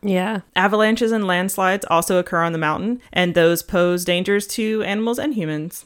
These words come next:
Speaker 2: Mount Washington in New Hampshire is considered one of the most dangerous hikes in all of America.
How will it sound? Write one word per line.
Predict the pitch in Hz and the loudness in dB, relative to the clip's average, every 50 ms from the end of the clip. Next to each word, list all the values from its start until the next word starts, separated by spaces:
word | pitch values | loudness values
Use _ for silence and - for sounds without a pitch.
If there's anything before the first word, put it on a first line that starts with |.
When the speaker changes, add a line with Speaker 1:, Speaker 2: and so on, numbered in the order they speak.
| _ _ - | _ _ -2
Speaker 2:
Mount | 208 220 208 | 0 2 4
Washington | 226 233 247 277 254 254 285 254 247 | 4 4 4 2 0 2 2 0 0
in | 226 220 | 0 0
New | 214 226 | 0 0
Hampshire | 220 208 208 214 - 220 | 0 0 0 0 -2 -2
is | - 180 190 | -2 -2 -4
considered | - 202 190 - 202 185 180 170 | -4 -4 -4 -2 0 -2 0 0
one | 170 185 185 | -2 -2 -2
of | 175 | 0
the | 180 170 | -2 0
most | 170 175 196 220 262 - - - - - | 0 2 2 2 2 0 -2 -10 -10 -6
dangerous | - 170 175 190 196 214 214 220 - | -4 -2 -2 -2 0 -2 -2 -2 -2
hikes | - 170 165 165 160 - - | -2 -2 -2 -2 -2 -6 -10
in | - - 175 160 | -8 -6 -6 -4
all | - 147 156 165 170 170 175 - | -2 -2 0 0 0 0 -2 -2
of | - 156 156 156 151 - - | -2 -2 -2 -2 -4 -4 -6
America. | 160 160 165 165 151 135 - - - - 214 | -6 -4 -2 -2 -4 -4 -6 -10 -14 -14 -14